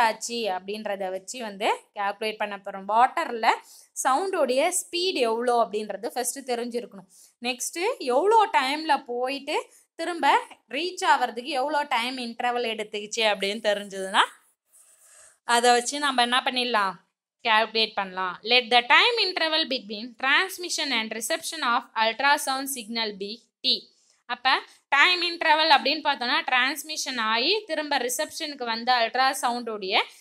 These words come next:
சிக்னல் வந்து என்னன்னு எடுத்துக்கணும்? டைம் T-ன்னு எடுத்துக்கணும். Then the speed of sound through sea water is. அப்ப எவ்வளோ ஸ்பீட்ல வந்து சீ வாட்டர்ல சவுண்டு பாஸ் ஆச்சு அப்படின்றது என்ன எடுத்துக்கிறோம்? டூ, டூ டி by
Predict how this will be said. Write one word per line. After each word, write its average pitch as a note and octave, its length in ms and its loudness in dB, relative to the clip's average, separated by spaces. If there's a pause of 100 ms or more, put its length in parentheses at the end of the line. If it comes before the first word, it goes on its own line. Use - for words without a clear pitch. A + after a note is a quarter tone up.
(280)
சிக்னல் D#4 440 0
வந்து A#3 280 2
என்னன்னு C#4+ 280 0
எடுத்துக்கணும்? B3 460 -6
டைம் A#3 240 -2 (220)
T-ன்னு B3 360 -6
எடுத்துக்கணும். G#3+ 400 -6 (360)
Then C#4+ 220 4
the D4+ 140 4
speed A#4 360 4
of A4+ 100 8 (140)
sound C4+ 260 4 (120)
through D4 280 -8
sea D#4+ 160 -2 (120)
water B3+ 280 4 (140)
is. A3+ 100 -8 (100)
அப்ப C#4 200 0 (560)
எவ்வளோ A4+ 260 6 (160)
ஸ்பீட்ல F#4 400 -2 (120)
வந்து C#4+ 160 -2 (100)
சீ F#4 100 0 (140)
வாட்டர்ல B3+ 420 2 (180)
சவுண்டு C#4+ 400 0 (460)
பாஸ் C4 360 6
ஆச்சு B3+ 260 0 (100)
அப்படின்றது A3 560 -4 (440)
என்ன C4+ 200 4
எடுத்துக்கிறோம்? B3 480 -2 (180)
டூ, B3+ 100 0 (300)
டூ F#4+ 100 2 (220)
டி B3+ 140 2 (640)
by A#3+ 140 8